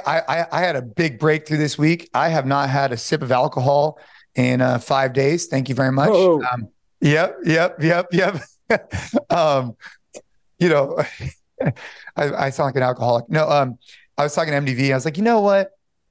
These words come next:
Speaker 1: I wanna get a little bit more jacked," right? And I was like,
Speaker 2: Don't we all?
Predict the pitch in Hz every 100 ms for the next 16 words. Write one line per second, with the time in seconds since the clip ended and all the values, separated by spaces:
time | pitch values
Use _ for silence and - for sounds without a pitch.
0 | _ _ _ - _ _ - 277 208 151
1 | 135 135 135 120 113 92 113 101 92 -
2 | - _ _ - 127 - _ - - _
3 | - 139 135 135 131 131 127 - 127 135
4 | 131 127 117 131 156 156 110 98 95